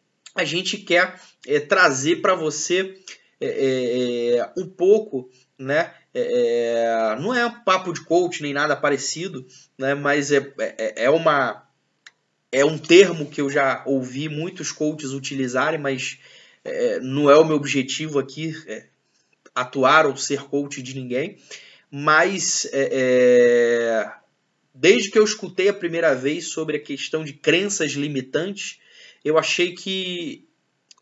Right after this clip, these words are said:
muitos dos profissionais de segurança carregam alguns estigmas nas costas, é, a profissão inteira, né, e acham que jamais vão poder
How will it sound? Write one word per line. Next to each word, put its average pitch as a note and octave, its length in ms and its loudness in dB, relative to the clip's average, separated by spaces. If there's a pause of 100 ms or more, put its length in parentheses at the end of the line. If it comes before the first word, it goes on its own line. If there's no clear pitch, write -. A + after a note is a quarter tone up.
(160)
muitos E3+ 460 -4
dos G3 140 -4
profissionais F3 580 -2
de E3+ 60 -4
segurança E3 480 -4
carregam D#3 680 0 (800)
alguns D3+ 380 0
estigmas D#3 840 -4 (340)
nas C#3+ 260 2
costas, D3+ 720 0 (400)
é, C3+ 180 -2
a - 80 -2
profissão G3+ 440 0
inteira, F3 520 0 (280)
né, C#3 280 0
e D#3 140 0
acham F3 420 0
que F#3+ 460 -10
jamais E3 400 0
vão F3+ 180 -6
poder E3+ 520 -4